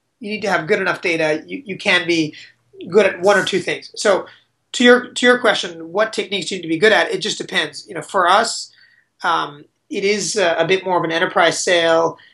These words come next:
uh, requires, uh, you know, a, a bit more education as far as, you know, changing your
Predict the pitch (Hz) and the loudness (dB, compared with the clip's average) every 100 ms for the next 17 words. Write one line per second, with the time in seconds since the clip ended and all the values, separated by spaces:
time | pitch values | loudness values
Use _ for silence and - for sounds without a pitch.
0 | _ - 160 165 165 208 175 170 151 - | _ -4 -2 -2 0 4 6 4 2 -6
1 | - _ - 370 196 - 170 196 160 147 | -12 _ -18 -8 -6 -6 -8 -4 -4 -2
2 | 147 - 160 160 160 190 180 170 165 175 | -2 0 0 2 2 2 2 2 2 2
3 | 180 - 185 180 202 180 175 - 165 - | 0 2 2 2 0 -4 -6 -4 -4 -6
4 | - _ _ _ 294 156 143 - 226 202 | -12 _ _ _ -6 -4 -2 2 2 4
5 | 202 185 | 2 2